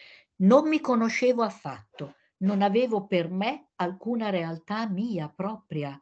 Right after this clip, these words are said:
Ero in uno stato come di illusione continua, quasi fluido, malleabile.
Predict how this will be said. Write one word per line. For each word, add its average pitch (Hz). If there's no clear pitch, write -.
Ero 226
in 196
uno 196
stato 214
come 196
di 180
illusione 175
continua, 131
quasi 202
fluido, 175
malleabile. 160